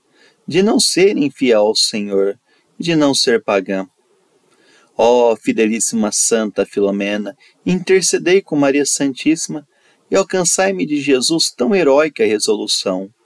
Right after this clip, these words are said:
Que satisfação para vós ver um pecador como eu, das trevas das culpas, passar a gozar da luz clara da graça, que corre rapidamente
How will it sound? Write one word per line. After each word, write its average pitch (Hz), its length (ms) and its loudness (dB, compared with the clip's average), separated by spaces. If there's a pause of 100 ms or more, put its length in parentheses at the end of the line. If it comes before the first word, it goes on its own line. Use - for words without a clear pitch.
(680)
Que 151 200 0
satisfação 120 840 -2
para 110 280 0
vós 104 520 -2 (400)
ver 139 260 2
um 139 80 0
pecador 185 460 2
como 190 320 -2
eu, 151 240 2 (400)
das 135 260 0
trevas 202 560 0
das 196 260 2
culpas, 160 680 0 (340)
passar 185 300 0
a 180 80 0
gozar 165 440 2
da 156 120 2
luz 165 200 0
clara 180 480 0
da 139 140 2
graça, 113 560 0 (420)
que - 140 -2
corre 156 460 2
rapidamente 151 1080 -2